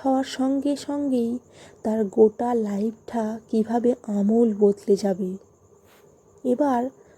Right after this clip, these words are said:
প্রথম ছায়ামূর্তির কণ্ঠেও যেন শোনা গেল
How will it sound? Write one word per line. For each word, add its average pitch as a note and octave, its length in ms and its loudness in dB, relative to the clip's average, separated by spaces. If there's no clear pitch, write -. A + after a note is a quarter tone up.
প্রথম B3 440 0
ছায়ামূর্তির A#3+ 920 -4
কণ্ঠেও A3 460 2
যেন A#3 440 -2
শোনা G#3+ 440 -2
গেল A3+ 380 0